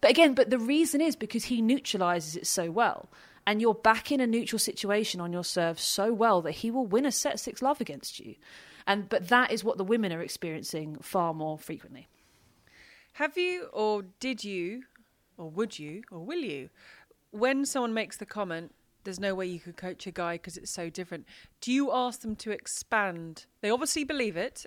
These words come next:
Speaker 2: and you've heard it a few times, but have you ever, or would you ever ask them to expand on why they say that?
Speaker 1: Do you know what? I haven't, and I really should. But,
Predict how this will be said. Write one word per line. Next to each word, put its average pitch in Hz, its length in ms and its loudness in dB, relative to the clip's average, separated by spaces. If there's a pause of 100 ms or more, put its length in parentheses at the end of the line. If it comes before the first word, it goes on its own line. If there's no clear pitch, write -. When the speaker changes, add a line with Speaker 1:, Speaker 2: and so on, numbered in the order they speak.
(100)
Speaker 2:
and 190 160 0
you've 190 140 -4
heard 214 160 0
it 240 80 0
a 214 40 -12
few 226 140 -8
times, 180 540 -8 (380)
but 208 140 -2
have 220 220 -2
you 254 180 -2
ever, 208 200 2
or 190 60 0
would 190 200 -4
you 214 140 -2
ever 214 200 -2
ask 202 280 -6
them 202 80 -8
to - 180 -10
expand 190 880 -2
on 180 180 -8
why 185 200 -2
they 175 160 -6
say 175 240 -6
that? 139 180 -14 (140)
Speaker 1:
Do - 140 -4
you 208 60 6
know 208 40 6
what? 175 100 6
I 190 40 2
haven't, 185 540 -4
and 202 100 -2
I 196 40 0
really 262 360 -2
should. - 540 -6 (800)
But, 175 420 6